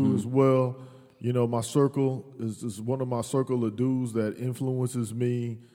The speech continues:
Speaker 2: you know, like Dre and some other brothers. But him and his wife, man, they just, they, they got it down right.
Speaker 1: Mm-hmm.
Speaker 2: So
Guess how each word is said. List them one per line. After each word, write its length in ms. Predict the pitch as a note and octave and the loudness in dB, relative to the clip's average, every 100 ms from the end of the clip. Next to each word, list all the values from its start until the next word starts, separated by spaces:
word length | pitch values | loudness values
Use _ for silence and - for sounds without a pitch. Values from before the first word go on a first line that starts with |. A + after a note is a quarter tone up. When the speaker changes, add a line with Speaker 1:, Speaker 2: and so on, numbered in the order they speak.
| _ _ - | _ _ -8
Speaker 2:
you 140 | A2 | -2
know, 140 | A#2 A2+ | 2 4
like 240 | A2+ A2 | 4 2
Dre 280 | A2 B2+ B2 | 2 4 4
and 100 | A#2 | 0
some 180 | A#2+ A#2+ | -2 0
other 200 | A#2+ A2+ | 0 0
brothers. 460 | G#2+ G#2+ G2 G2 | 0 0 0 -4
But 300 | F#2+ G#2+ G2+ - - _ _ - _ _ _ _ - _ _ _ | -4 -6 -6 -10 -20 _ _ -20 _ _ _ _ -20 _ _ _
him 260 | - D3+ G3 | 2 4 4
and 80 | D3+ | 2
his 140 | C#3 | 0
wife, 360 | A2 B2 B2+ G2+ | 2 2 2 0
man, 240 | A#2 A2+ | -4 -2
they 120 | B2 C#3+ | 0 0
just, 420 | C#3 B2+ - B2 | 0 -2 -6 -2
they, 540 | C3 D3 D#3 D3+ - - - - _ _ _ - | 2 4 4 2 0 -10 -20 -20 _ _ _ -6
they 120 | C3 | -4
got 200 | C3+ B2+ | -2 -2
it 120 | A2 | -2
down 280 | A2+ A2 G2 | -4 -4 -4
right. 280 | F#2 E2 D#2 _ _ - | -6 -8 -12 _ _ -10
Speaker 1:
Mm-hmm. 100 | F3 | -4
Speaker 2:
So 420 | D#3+ C3+ B2 A2+ | 0 2 0 -4